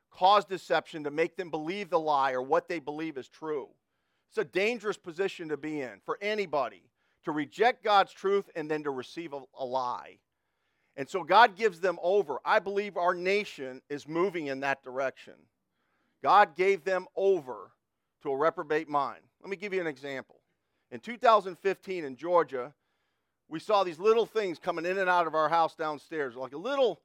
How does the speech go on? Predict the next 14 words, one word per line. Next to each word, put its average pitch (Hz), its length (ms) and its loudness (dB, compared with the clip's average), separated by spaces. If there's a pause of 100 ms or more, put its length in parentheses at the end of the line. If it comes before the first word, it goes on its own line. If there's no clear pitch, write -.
(220)
there's 151 160 -10
a 160 40 -2
little, 202 380 2
uh, 160 220 2 (260)
crack, 190 360 0 (600)
not 190 180 -2
much 165 220 -6
bigger 170 240 -6
than, 143 200 -10 (180)
like, 143 180 -10
one 170 120 -6
of 170 60 -4
those 139 180 -6
slivers. 151 460 -4